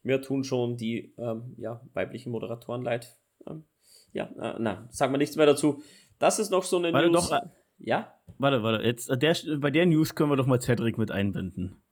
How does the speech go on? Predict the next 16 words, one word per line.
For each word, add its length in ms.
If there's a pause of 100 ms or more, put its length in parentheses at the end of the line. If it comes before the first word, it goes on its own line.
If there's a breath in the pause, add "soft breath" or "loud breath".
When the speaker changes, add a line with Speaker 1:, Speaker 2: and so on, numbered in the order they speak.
(400)
Speaker 2:
Damit 240
der 100
hier 120
nicht 120
die 60
ganze 280
Zeit 300
gelangweilt 460
zuhört, 440
sich 380
über 140
Jaguars 360
News 200
antut. 400
Cedric, 380
komm, 260